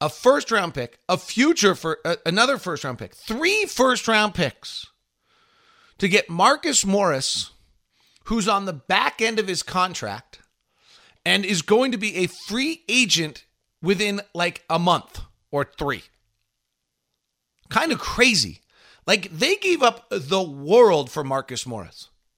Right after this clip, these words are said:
So that for, there's a few things. One, it tells us how overvalued first round picks are. So, uh,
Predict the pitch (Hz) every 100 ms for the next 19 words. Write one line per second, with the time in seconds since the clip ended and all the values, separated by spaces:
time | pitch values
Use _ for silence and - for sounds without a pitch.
0 | _ _ _ _ _ _ - 220 196 -
1 | 196 214 - 220 214 _ _ _ _ -
2 | 208 208 320 370 131 113 - _ _ _
3 | - 226 349 415 233 226 202 - - 185
4 | - 202 214 208 175 175 160 135 165 -
5 | 156 139 135 - 90 190 160 _ _ _
6 | _ 180